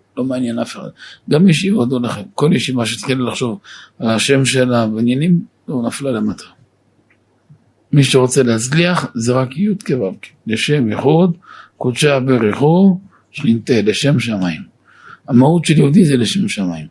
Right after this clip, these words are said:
הנשמה מושרשת כפי שהיא בשורשה למעלה, צריך לדבר איתה בשפה שלה למעלה. השפה שלה למעלה זה רק לשם שמיים, רק זה צריך לדבר איתה. וזה הדרך היחידה שהיא תעבוד.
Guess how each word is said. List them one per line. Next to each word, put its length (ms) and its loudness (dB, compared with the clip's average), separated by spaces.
הנשמה 600 4
מושרשת 680 2
כפי 220 -2
שהיא 220 0
בשורשה 360 -2
למעלה, 480 0
צריך 240 -2
לדבר 360 2
איתה 220 2
בשפה 400 -2
שלה 260 -4
למעלה. 420 -12
השפה 300 0
שלה 260 2
למעלה 400 2
זה 160 2
רק 200 -2
לשם 260 2
שמיים, 360 0
רק 220 0
זה 120 4
צריך 200 -4
לדבר 260 -2
איתה. 220 -10
וזה 160 2
הדרך 280 2
היחידה 500 2
שהיא 220 -4
תעבוד. 400 -2